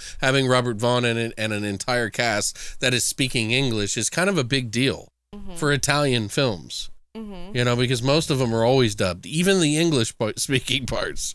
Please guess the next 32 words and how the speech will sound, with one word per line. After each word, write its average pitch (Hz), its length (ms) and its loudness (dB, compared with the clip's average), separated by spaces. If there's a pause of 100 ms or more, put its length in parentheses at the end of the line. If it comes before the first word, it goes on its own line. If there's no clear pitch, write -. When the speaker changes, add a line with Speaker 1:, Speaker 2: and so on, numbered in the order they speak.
(100)
Speaker 2:
Mm-hmm. 190 380 -14
Speaker 1:
So. 110 640 0 (420)
Speaker 2:
But, 233 120 -2
like, 254 240 0
it, - 240 -2
yeah, 226 300 2
it 208 100 -2
was 226 180 -4
just - 180 -2
a 240 60 0
minimal 208 520 -2
plot 185 380 0
line, 214 400 -2 (280)
and 185 80 -12
it 180 40 -6
was 175 160 0
just - 200 2 (120)
killing 226 500 -2
my 208 140 2
time. 190 600 0 (320)
Killing 349 400 0
my 302 160 4
time, 277 360 0
which, - 280 -4 (260)
like, 254 320 2
I 262 80 0
think 403 260 -2
the - 220 2
ending 302 440 2
escalated 415 840 0
good, 427 420 -2
but 277 300 4